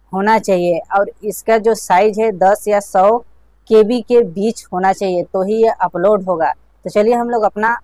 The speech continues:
फ़ोटो यहाँ पे size कर लेते हैं और upload भी कर लेते हैं। Resize कैसे करना है उसका video का link आपको description box में मिल जाएगा कि आप अपने फ़ोटो को resize कैसे कर सकते हैं या किसी का भी फ़ोटो को किस प्रकार से resize कर सकते हैं, जितना चाहें उतना हमें आप उसको size दे सकते हैं।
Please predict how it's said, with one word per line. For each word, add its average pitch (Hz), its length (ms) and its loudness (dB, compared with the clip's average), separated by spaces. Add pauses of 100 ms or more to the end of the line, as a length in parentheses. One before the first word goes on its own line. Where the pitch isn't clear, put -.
(540)
फ़ोटो 208 280 2
यहाँ 226 180 2
पे 220 120 -4
size 202 320 2
कर 220 160 2
लेते 208 240 0
हैं 240 120 -2
और 202 200 0
upload 202 380 2
भी 214 140 2
कर 196 180 2
लेते 170 240 -6
हैं। 196 160 -4
Resize 208 400 0
कैसे 185 320 0
करना 214 240 -2
है 233 200 -8
उसका 202 240 -2
video 185 340 0
का 214 160 0
link 202 340 -2
आपको 202 360 0
description 185 680 -4
box 175 320 -6
में 170 120 -6
मिल 180 160 -2
जाएगा 202 300 2 (440)
कि 220 80 4 (120)
आप 240 220 4
अपने 240 240 -2
फ़ोटो 214 340 -2
को 226 140 -2
resize 202 460 0
कैसे 185 300 -2
कर 208 160 -2
सकते 214 300 -6
हैं 254 220 -4
या 220 180 -2
किसी 214 280 -6
का 220 120 2
भी 214 100 -4
फ़ोटो 214 280 -6
को 226 120 -6
किस 226 220 -14
प्रकार 196 260 -2
से 208 140 -6
resize 196 400 -2
कर 202 140 -4
सकते 196 260 -8
हैं, 214 120 -6
जितना 185 300 -4
चाहें 202 260 -4
उतना 196 340 -6
हमें 185 200 -6
आप 170 200 -4
उसको 185 220 -6
size 208 320 -4
दे 202 160 0
सकते 156 280 -12
हैं। 147 100 -12